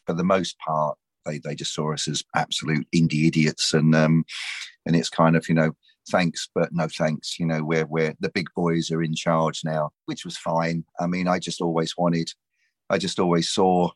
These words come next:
those first six months of a band's career as that chance to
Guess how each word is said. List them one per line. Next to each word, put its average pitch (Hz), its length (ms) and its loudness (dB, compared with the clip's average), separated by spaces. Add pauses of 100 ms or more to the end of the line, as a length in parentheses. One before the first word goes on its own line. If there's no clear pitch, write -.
(260)
those 85 220 2
first 85 480 0
six - 400 -4
months 85 400 2 (100)
of 78 100 -6
a 85 60 -2
band's 85 340 2
career 82 480 4
as 76 100 -4
that - 180 -2
chance 87 460 2
to 82 260 2